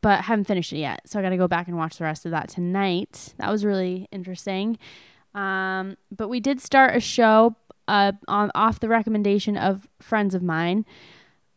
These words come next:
called Maniac, starring Jonah Hill and Emma Stone. And, uh, we finished the first episode, though I was a little distracted during the first episode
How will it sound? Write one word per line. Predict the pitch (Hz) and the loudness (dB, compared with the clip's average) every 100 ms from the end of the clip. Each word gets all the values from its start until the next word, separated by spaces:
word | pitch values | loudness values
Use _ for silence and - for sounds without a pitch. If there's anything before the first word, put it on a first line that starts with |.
| _ _ | _ _
called | - 226 196 185 190 - | -4 0 2 2 -2 -2
Maniac, | 208 233 294 254 175 170 214 - - | 0 4 4 4 2 0 -2 -6 -20
starring | - - 220 208 196 190 190 190 190 - | -16 -6 0 2 2 0 0 -2 -4 -6
Jonah | 196 202 196 | -2 0 0
Hill | 185 190 190 202 - | 0 0 0 0 -2
and | 202 190 185 180 180 - | -4 -2 0 -2 -2 -6
Emma | 214 190 185 | -4 -2 -2
Stone. | - - 180 185 240 330 427 - - - - - _ _ _ _ _ _ _ _ _ _ _ - _ _ | -4 -2 0 2 2 0 -4 -12 -16 -18 -20 -20 _ _ _ _ _ _ _ _ _ _ _ -20 _ _
And, | 214 208 208 208 208 | -2 -2 0 0 -2
uh, | 202 196 196 190 196 - _ - _ _ _ - | 0 0 0 0 -2 -8 _ -20 _ _ _ -8
we | 240 | -2
finished | 302 320 - | 2 2 0
the | 320 | 0
first | 285 262 | 0 2
episode, | 247 240 247 233 226 220 - | 0 0 0 0 -2 -8 -2
though | 220 214 214 - - | 0 2 0 -4 -2
I | 185 | 2
was | 214 | 2
a | 214 | 2
little | 208 | 0
distracted | 196 196 - 185 - 190 | -2 -4 -2 -2 -2 -4
during | 196 190 | -2 -2
the | |
first | 190 190 190 | -4 -6 -6
episode | 190 185 190 190 190 | -8 -6 -2 -2 -2